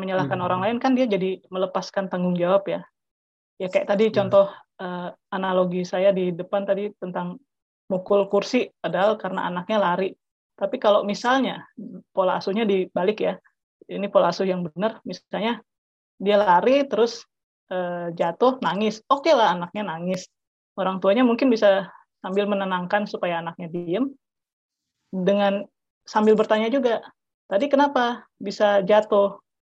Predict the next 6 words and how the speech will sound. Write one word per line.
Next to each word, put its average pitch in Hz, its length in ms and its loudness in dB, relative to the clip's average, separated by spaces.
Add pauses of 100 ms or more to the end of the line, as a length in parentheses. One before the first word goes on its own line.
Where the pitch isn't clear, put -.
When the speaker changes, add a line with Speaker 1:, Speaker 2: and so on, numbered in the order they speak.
(240)
Speaker 1:
Nah, 170 480 -10
ketika 233 400 0 (400)
ditanyakan 208 1040 2
kenapa 208 480 0
bisa 185 240 -2
jatuh, 185 560 -2